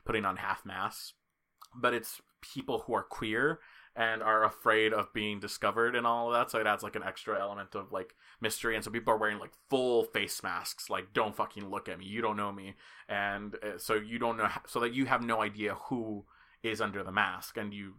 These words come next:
then you can't, you know, it's a whole down, on the down low. So no one can point fingers or, like, out anyone else. So it was really interesting.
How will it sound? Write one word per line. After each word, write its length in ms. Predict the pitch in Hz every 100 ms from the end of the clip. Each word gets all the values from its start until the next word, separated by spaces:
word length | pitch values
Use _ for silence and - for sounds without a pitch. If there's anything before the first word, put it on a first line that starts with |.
| -
then 200 | 104 101
you 100 | 98
can't, 380 | - 107 92 -
you 100 | 107
know, 240 | 90 95 98 _ _ _
it's 140 | 110 -
a 40 |
whole 300 | 113 123 107 - -
down, 240 | 123 110 107
on 240 | 117 123
the 100 | 113
down 340 | - 104 98 87
low. 200 | 82 85
So 140 | -
no 180 | 98 101
one 580 | 104 101 98 98 98 101 - _ _ _
can 140 | -
point 300 | 104 - 104
fingers 400 | - 101 98 95
or, 100 | 101
like, 380 | 95 92 92 - -
out 160 | 98 -
anyone 360 | 98 101 92
else. 320 | 92 92 - -
So 140 | - 110
it 40 |
was 120 | 110 104
really 200 | 127 110
interesting. 400 | 98 - 95